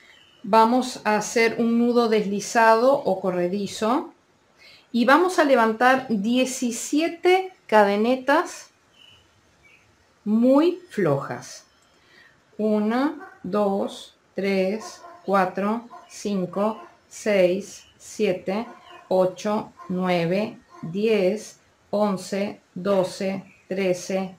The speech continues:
catorce, quince, dieciséis y diecisiete. Bien. Ahora vamos a tejer en la hilera número uno,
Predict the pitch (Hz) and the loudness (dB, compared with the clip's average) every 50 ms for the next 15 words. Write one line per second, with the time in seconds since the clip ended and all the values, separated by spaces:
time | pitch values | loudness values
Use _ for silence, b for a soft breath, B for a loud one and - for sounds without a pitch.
0 | _ _ - 160 147 - - - 196 180 180 - - 190 190 190 190 - - _ | _ _ -12 -12 -10 -4 -2 -2 -2 -2 -6 -8 -8 -8 -8 -8 -8 -12 -16 _
1 | _ _ _ - 208 196 202 190 180 185 - - 208 196 190 - - - 180 185 | _ _ _ -8 -6 -4 -2 -2 -4 -6 -6 -6 -4 -4 -4 -6 -10 -10 -8 -8
2 | 190 185 - 202 - - - 208 190 196 190 202 202 - - - - - - - | -8 -8 -8 -12 -12 -6 -4 -2 0 0 0 -2 -2 -8 -12 -20 -18 -16 -16 -14
3 | - - 226 220 208 220 233 220 226 - 240 220 - - 135 101 - - - - | -10 -8 -6 -6 -4 -4 -4 -4 -4 -6 -8 -8 -6 -6 -6 -6 -6 -8 -14 -20
4 | - _ _ _ _ _ _ - 175 160 165 170 196 - - - B B B B | -20 _ _ _ _ _ _ -12 -8 -4 -4 -2 -2 -2 -4 -6 B B B B
5 | B B B B B - 226 233 240 254 277 277 277 277 285 294 285 311 294 294 | B B B B B 6 8 8 8 8 8 8 8 8 8 6 4 2 0 2
6 | 269 254 262 - - 269 277 269 269 269 226 233 226 220 214 208 214 214 214 226 | 2 0 0 2 4 6 6 6 4 4 0 -2 0 2 4 4 4 4 4 2
7 | 220 220 214 208 202 208 233 269 294 320 311 302 262 247 247 247 254 247 220 185 | 4 4 4 2 2 2 2 4 4 4 4 4 6 6 6 6 4 4 4 4
8 | 185 220 269 294 - | 2 2 0 -2 -6